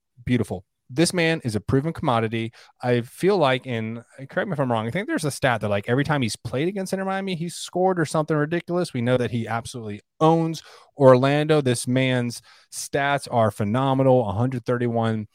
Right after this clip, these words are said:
appearances for, uh, Atlanta United. Well, actually, technically a hundred thirty-four if we're counting the, like, very short loan spell coming from Torino. So that would put him at basically a hundred thirty-four appearances, ninety-eight goals. This man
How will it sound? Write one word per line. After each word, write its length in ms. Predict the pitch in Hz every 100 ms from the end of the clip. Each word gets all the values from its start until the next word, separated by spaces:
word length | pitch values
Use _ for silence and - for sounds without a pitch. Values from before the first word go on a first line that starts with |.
| - -
appearances 800 | - 127 113 107 117 107 101 - _ _
for, 480 | 123 113 110 104 - _ _
uh, 360 | 110 104 101 104
Atlanta 380 | 110 110 107 104
United. 580 | 104 104 104 104 104 113
Well, 160 | 135
actually, 300 | 147 - 123
technically 560 | - 147 143 - 143 131
a 100 | 120
hundred 400 | 127 120 117 110 -
thirty-four 960 | 127 120 113 110 - _ - 175 202 151
if 160 | 139
we're 140 | 131 120
counting 600 | - 143 135 131 123 120 117
the, 500 | 117 113 110 107 95 92 _ _ -
like, 140 | 101 95 _ -
very 280 | 113 123 120
short 300 | - 127 110
loan 380 | 107 113 120 117
spell 360 | - 120 113
coming 300 | - 120 110
from 220 | 120 110
Torino. 580 | - 107 110 110 110 107 - - -
So 140 | 139
that 100 | 127
would 120 | 117
put 140 | - 117
him 140 | 110
at 200 | 104 104 -
basically 480 | 151 127 123 127 113
a 60 |
hundred 240 | 113 139 127
thirty-four 340 | 120 113 113
appearances, 520 | 101 117 107 - 104
ninety-eight 540 | 107 139 143 123 117 104
goals. 320 | 101 104 104
This 220 | 160 -
man 340 | 151 139 131